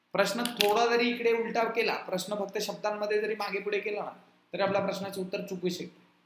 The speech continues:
येते लक्षात? त्याकरता वाक्यरचना एकदा लक्षात घ्या, नक्की आपल्याला विचारलंय काय आणि आपल्याला काय विचार-, विचारतायत, तर हे आपल्याला समजून घेणं गरजेचं आहे. विचारलं काय होतं आपल्याला,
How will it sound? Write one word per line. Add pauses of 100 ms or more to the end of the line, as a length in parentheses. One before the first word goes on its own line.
(520)
येते
लक्षात? (400)
त्याकरता (460)
वाक्यरचना
एकदा
लक्षात
घ्या, (180)
नक्की
आपल्याला
विचारलंय
काय
आणि
आपल्याला
काय
विचार-, (160)
विचारतायत, (920)
तर
हे
आपल्याला
समजून
घेणं
गरजेचं
आहे. (140)
विचारलं
काय
होतं
आपल्याला,